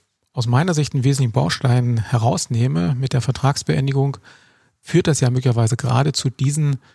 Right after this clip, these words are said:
ja, Schäden, die man eigentlich nicht haben wollte,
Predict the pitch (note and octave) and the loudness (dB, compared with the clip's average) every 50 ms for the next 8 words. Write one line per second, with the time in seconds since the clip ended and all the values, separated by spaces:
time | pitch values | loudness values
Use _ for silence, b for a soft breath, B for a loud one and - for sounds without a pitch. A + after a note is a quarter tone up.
0 | b b b - A#2+ A2+ G2+ G2+ - - D3 C3 C#3+ D#3+ F3+ E3 C3+ C3+ C3 B2+ | b b b -2 0 0 0 -2 -2 0 2 2 2 2 0 -2 -2 0 0 0
1 | B2 C3 B2+ B2+ B2+ A#2+ - D3+ D3+ C3+ B2 A#2 A#2 A#2 A2 A#2 A2+ A2+ A2+ - | 0 0 0 0 0 0 -2 -2 0 2 2 2 2 0 0 0 2 0 2 0
2 | C#3 D3 D#3 C#3 | 0 0 0 -2